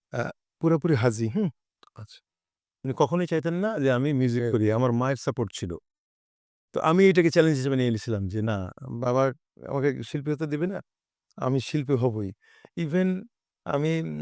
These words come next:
Speaker 1: প্রথম, যেটা প্রথম নিজের পয়সায় কামানোর গিটার তো পরে, ও, গিটার তো অনেক কেনা হয়েছে এই জীবনে। প্রথম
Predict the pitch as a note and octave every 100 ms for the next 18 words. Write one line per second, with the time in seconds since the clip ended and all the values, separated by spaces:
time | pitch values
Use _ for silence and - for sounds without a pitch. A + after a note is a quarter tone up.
0 | C#3 A#2 D3 C#3 E3 D#3+ - - _ _
1 | _ _ _ _ A#2+ A#2 C#3+ D#3+ F3 E3
2 | D3+ D#3+ E3+ F3+ E3+ G3+ F3 F3+ F#3+ G3
3 | D#3+ D3+ F3+ E3 E3 F3+ F3 D3+ D#2 A2+
4 | C3+ F3+ - G3+ G3+ G#3 A3 G#3+ - E3
5 | C#3 B2+ A#2+ A2 G#2 G2 F#2+ _ _ _
6 | _ _ _ _ _ _ _ _ _ _
7 | - F3+ A3